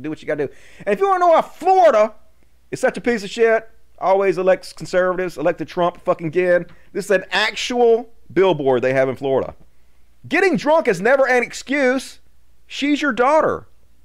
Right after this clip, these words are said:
not your date." Now, I looked it up. This is real, folks. This isn't even an old, it's an old meme. But apparently this is a billboard been up in Florida forever. Like, holy shit. What are you up to, Florida, where you have to have a billboard like this to remind you not to fuck your daughter?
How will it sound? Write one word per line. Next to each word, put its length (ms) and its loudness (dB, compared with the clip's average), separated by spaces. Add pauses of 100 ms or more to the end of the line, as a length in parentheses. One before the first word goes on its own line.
(160)
not 360 -8
your 120 0
date." 600 -2
Now, 120 -4
I 40 4
looked 200 -2
it 80 2
up. 200 4
This 120 -2
is 120 -10
real, 400 2
folks. 380 2
This 100 -18
isn't 180 -8
even 160 -6
an 160 -4
old, 400 2 (720)
it's 120 -20
an 80 -16
old 280 0
meme. 340 -6 (720)
But 100 -4
apparently 240 0
this 60 -4
is 40 -6
a 40 0
billboard 300 2
been 80 4
up 80 0
in 120 2
Florida 280 0
forever. 560 0
Like, 200 -2
holy 280 0
shit. 420 0 (680)
What 140 0
are 20 0
you 140 0
up 140 0
to, 100 -2
Florida, 380 0 (140)
where 140 -4
you 80 0
have 120 2
to 60 2
have 120 4
a 20 -2
billboard 300 2
like 120 0
this 120 -6
to 80 0
remind 320 2
you 60 -2
not 100 0
to 80 -20
fuck 160 0
your 80 -6
daughter? 400 2